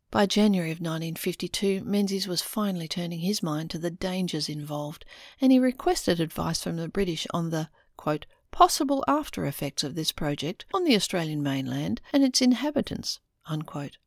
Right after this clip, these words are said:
He noted that only their experts could calculate the risks, given their months of meteorological and other surveys of conditions around the islands, and an authoritative statement would be required from the British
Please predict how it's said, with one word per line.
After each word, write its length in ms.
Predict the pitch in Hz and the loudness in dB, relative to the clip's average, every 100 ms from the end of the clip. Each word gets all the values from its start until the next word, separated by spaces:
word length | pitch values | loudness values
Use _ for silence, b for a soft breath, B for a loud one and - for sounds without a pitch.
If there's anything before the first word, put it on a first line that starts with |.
| _ _ _ _ _ _ _ _ _ | _ _ _ _ _ _ _ _ _
He 180 | - 170 | -2 0
noted 460 | 175 185 175 165 | 2 0 -2 -4
that 180 | 180 175 B B B - | -2 -4 B B B 2
only 360 | 233 233 208 | 6 6 6
their 240 | 196 247 185 | 6 6 4
experts 480 | - - 135 - | -2 -6 -6 -4
could 200 | - - | -6 -8
calculate 540 | - 220 285 - - - | 0 2 2 -2 -6 -6
the 100 | - | -8
risks, 460 | - - - - - B - | -4 -2 -4 -6 -16 B -2
given 320 | 180 156 143 | 0 2 2
their 180 | 170 196 | 2 2
months 320 | 143 - - | 0 -2 -6
of 140 | 147 | -4
meteorological 720 | 147 143 127 139 139 147 139 | -2 -2 -4 -4 -4 -6 -6
and 120 | 143 147 | -4 -4
other 260 | 151 151 | -4 -4
surveys 600 | 139 165 151 151 143 175 | -2 0 0 -2 -4 -4
of 160 | 139 - | -6 -8
conditions 560 | 143 143 151 165 185 | -6 -2 -2 -4 -6
around 260 | 160 160 156 | -6 -4 -4
the 120 | 156 | -2
islands, 420 | 151 156 190 226 - B B B B B - | -2 -2 -2 -4 -8 B B B B B 0
and 260 | 262 254 - B B 269 | 4 4 2 B B 6
an 100 | 262 | 6
authoritative 680 | 254 - 349 277 214 202 | 6 2 2 2 2 2
statement 540 | - - 202 - 180 220 | 0 0 0 0 -4 0
would 160 | 302 | 0
be 140 | - 135 | 0 -4
required 480 | 143 - 147 143 | -4 -6 -6 -6
from 160 | - 156 | -6 -6
the 80 | 147 | -4
British 360 | 156 165 202 | -4 -4 -6